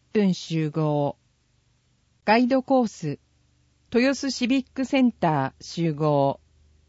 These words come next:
アーバンドックララポート豊洲、晴海橋公園、晴海橋、晴海臨海公園水辺のテラス、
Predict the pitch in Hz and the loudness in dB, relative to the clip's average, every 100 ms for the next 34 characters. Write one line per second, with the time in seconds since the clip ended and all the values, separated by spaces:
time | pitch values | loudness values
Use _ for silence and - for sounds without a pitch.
0 | _ _ _ - 240 269 277 254 247 269 | _ _ _ 2 4 4 2 2 0 -4
1 | _ - 170 - 170 220 226 269 247 160 | _ -6 -6 -4 0 0 2 0 0 -4
2 | 156 147 156 - 147 - _ _ _ _ | -4 -4 -6 -8 -10 -10 _ _ _ _
3 | _ _ - 233 269 277 262 254 - - | _ _ -4 0 2 2 2 0 -2 -2
4 | 240 214 151 123 123 _ _ _ _ _ | 0 0 0 -4 -8 _ _ _ _ _
5 | _ 226 233 269 262 208 190 - 143 - | _ 0 4 4 4 2 -2 -8 -14 -14
6 | _ _ _ _ _ - 233 269 277 240 | _ _ _ _ _ 0 2 4 4 6
7 | 247 247 247 247 - 240 220 170 151 139 | 6 4 2 2 2 2 4 2 0 -2
8 | 151 202 226 220 214 220 175 - 147 120 | -2 0 2 2 0 0 0 -4 -10 -12